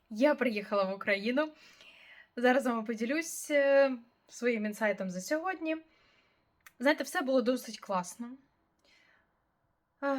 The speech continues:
я справлялась, панічних атак не було, все проходило легко, швидко, і це неспроста. Ну, коротше кажучи,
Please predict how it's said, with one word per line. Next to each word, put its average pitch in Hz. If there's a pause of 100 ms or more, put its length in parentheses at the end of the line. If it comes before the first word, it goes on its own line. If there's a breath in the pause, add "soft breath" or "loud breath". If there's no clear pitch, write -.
(120)
я 254
справлялась, 277
панічних 247
атак 254
не 240
було, 220
все -
проходило 240
легко, 233
швидко, 240
і 220
це 226
неспроста. 226
Ну, 262
коротше 330
кажучи, 311